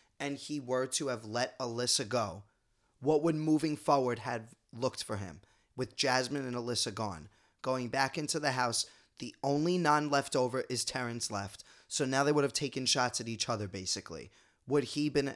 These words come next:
have been at the bottom of the totem pole, or would Michael have been? And Monty? I think it would have been Michael at the bottom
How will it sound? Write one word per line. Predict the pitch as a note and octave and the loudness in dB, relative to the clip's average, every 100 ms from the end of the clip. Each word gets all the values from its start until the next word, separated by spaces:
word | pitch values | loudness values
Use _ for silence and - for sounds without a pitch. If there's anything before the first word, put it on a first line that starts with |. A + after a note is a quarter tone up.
| - | -10
have | B2 B2+ A#2 | -8 -8 -4
been | C3 A#2+ | -4 -4
at | B2 - | -6 -6
the | |
bottom | A2+ A2+ A2 | -2 -2 -2
of | G#2+ | -8
the | A2 | -8
totem | - A#2+ A#2+ | -4 -4 -4
pole, | - C#3 D3 - _ _ _ | 0 0 0 -4 _ _ _
or | C3 B2+ | 0 0
would | A#2+ B2 A#2 | 0 -2 -2
Michael | A#2 A2+ G#2+ F#2 | -4 -4 -4 -8
have | F#2 - - | -8 -14 -14
been? | C#2 G2 _ _ _ _ _ A2+ | -14 -14 _ _ _ _ _ -10
And | A2+ | -8
Monty? | G#2+ G2+ - - _ _ _ _ _ _ _ _ _ _ _ _ _ _ _ _ - | -6 -8 -12 -16 _ _ _ _ _ _ _ _ _ _ _ _ _ _ _ _ -4
I | C#3 | 0
think | E3+ E3 | 2 4
it | |
would | E3 | 4
have | C#3 | 4
been | C#3 C3 | 2 0
Michael | C3 C#3+ C#3 D3+ | 0 0 0 -2
at | D3 | -2
the | C3 | 0
bottom | C3 B2+ B2 B2 | 4 4 2 -6